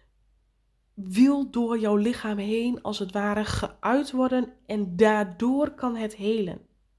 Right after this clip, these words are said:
Ik probeer het vanuit verschillende hoeken, eh, duidelijk te maken, hè? Want wat wij als mensen doen, die boosheid, als we het eenmaal ervaren, dan willen we er vanaf.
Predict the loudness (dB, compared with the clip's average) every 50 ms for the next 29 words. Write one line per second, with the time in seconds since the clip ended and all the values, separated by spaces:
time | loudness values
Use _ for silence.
0 | _ _ _ _ _ _ _ _ _ _ _ _ _ _ _ -14 -14 -10 -2 -2
1 | 2 4 6 6 6 6 4 2 -2 0 0 0 -2 -2 -4 -4 -4 0 0 2
2 | 4 4 4 4 6 4 2 4 4 2 2 2 0 -4 -2 -2 0 0 0 -2
3 | -2 -2 0 2 4 2 4 2 0 0 -2 -6 -6 -6 -6 -8 -8 -10 -10 -8
4 | -6 -4 -4 -2 -2 -2 -2 0 0 -2 -2 -2 -2 -4 -4 -4 -2 0 0 2
5 | 2 0 0 0 0 0 2 4 4 4 6 6 4 2 0 -4 -2 2 2 4
6 | 4 4 2 0 -2 -6 -8 -8 -4 -4 -4 -4 -4 -6 -8 -6 -6 -6 -4 -2
7 | -2 -2 -4 -4 -6 -8 -8 -8 -10 -12 -8 -4 -2 0 0 0 0 0 0 0
8 | -2 -2 -2 0 0 2 4 4 4 2 2 0 -2 -4 -6 -10 -10 -6 -2 -2
9 | -2 -2 -4 -10 -20 -20